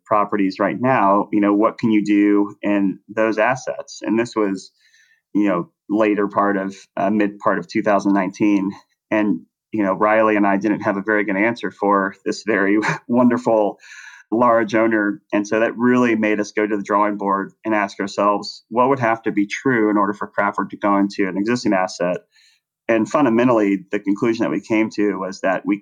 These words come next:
couldn't increase asset level expense. We had to be low risk for the landlord. We had to be low capital cost. And so we came up with what we called this hospitality bar that can go into an existing asset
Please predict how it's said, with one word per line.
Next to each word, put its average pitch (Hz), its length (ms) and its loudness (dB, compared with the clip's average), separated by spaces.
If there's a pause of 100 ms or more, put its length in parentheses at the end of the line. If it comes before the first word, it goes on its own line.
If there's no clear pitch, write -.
(120)
couldn't 131 280 0
increase 104 420 0
asset 98 400 -2
level 95 200 0
expense. 92 680 -6 (200)
We 110 100 -2
had 107 240 -2
to 110 80 0
be 104 180 2
low 104 220 2
risk 107 380 0
for 104 100 -4
the 95 80 -4
landlord. 90 560 -2 (260)
We 107 120 0
had 101 260 0
to 101 240 2
be 95 240 0
low 104 200 2
capital 92 420 -2
cost. 87 480 -2 (680)
And 104 160 2
so 101 420 2
we 107 220 2
came 113 340 0
up 107 340 0
with 101 280 0 (160)
what 104 140 0
we 101 100 0
called 101 500 0
this 101 140 -4
hospitality 98 1040 0 (100)
bar 110 500 2 (580)
that 98 440 0 (200)
can 98 320 2 (200)
go 110 240 4
into 113 200 0
an 107 80 2
existing 104 340 0
asset 101 420 0